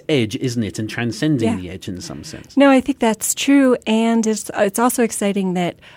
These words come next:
Speaker 2: uh, this is, a, I think, an experience we also know, that you may feel safe at the pre-, precipice and ready to, to leap, but it may be the other person that allows that to happen for you in a certain way. So if we go back to the Oedipus idea of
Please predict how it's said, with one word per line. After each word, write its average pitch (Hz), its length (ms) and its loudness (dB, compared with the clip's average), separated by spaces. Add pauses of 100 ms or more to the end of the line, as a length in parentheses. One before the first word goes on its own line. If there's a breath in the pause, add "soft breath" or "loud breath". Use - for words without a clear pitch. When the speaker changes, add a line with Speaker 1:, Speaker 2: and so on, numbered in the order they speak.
(140 loud breath)
Speaker 2:
uh, 381 100 -4
this 254 240 4
is, 233 140 2
a, 185 100 0 (240)
I 185 180 -4
think, 180 360 -4 (320)
an 170 100 0
experience 170 440 -2
we 175 80 -2
also 226 280 0
know, 165 400 -2 (360 loud breath)
that 180 400 -2 (500)
you 202 320 -2
may 208 240 4
feel 214 240 -2
safe 214 500 -2
at - 120 -8
the 180 80 -6
pre-, 185 180 -8 (380)
precipice 208 560 0
and 175 100 0
ready 185 240 -2
to, 180 280 -4 (120)
to 190 120 -6
leap, 202 380 -4 (380 loud breath)
but 180 100 0
it 214 120 0
may 254 180 2
be 370 140 -2
the - 200 -4
other 233 280 0
person - 800 -4 (320 loud breath)
that 185 120 0
allows 185 480 -2
that 170 220 -8
to 185 60 -10
happen 165 480 -6
for 156 160 -12
you 147 280 -8
in 165 100 -8
a 170 60 -6
certain 165 400 -6
way. 151 260 -6
So - 160 -8
if 180 120 -8
we 190 80 -4
go 202 140 0
back 190 200 -4
to - 80 -16
the 180 180 -4
Oedipus 190 340 -4
idea 175 280 -4
of 165 80 -10